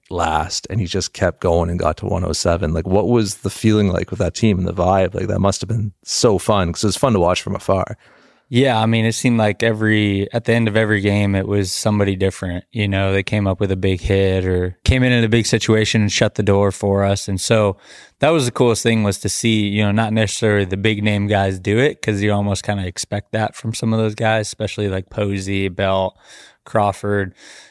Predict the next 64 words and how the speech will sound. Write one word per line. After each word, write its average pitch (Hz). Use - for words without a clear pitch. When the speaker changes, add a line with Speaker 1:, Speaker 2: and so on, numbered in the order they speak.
Speaker 2:
you 113
know, 104
guys 113
who 107
we've 110
been 107
watch, -
you 110
know, 98
win 107
World 101
Series 117
for 98
years 101
now. 87
And 87
so 101
to 113
have 113
the 107
other 113
guys, 98
the, 98
the 104
late 107
night 110
Lamonts, 101
you 98
know, 95
Lamont 98
Wade 101
Junior, 98
like, 92
Speaker 1:
Yeah. 98
Speaker 2:
it -
seemed 123
like 110
every 113
game, 110
at 101
the 107
end 107
of 101
the 101
game, 107
he'd 101
come 110
up 104
in 104
a 101
big 101
situation 98
and, 92
and 95
put 107
a 101
couple 101
more 95
runs 95
on 92
the 92
board. 92
And 92
so 95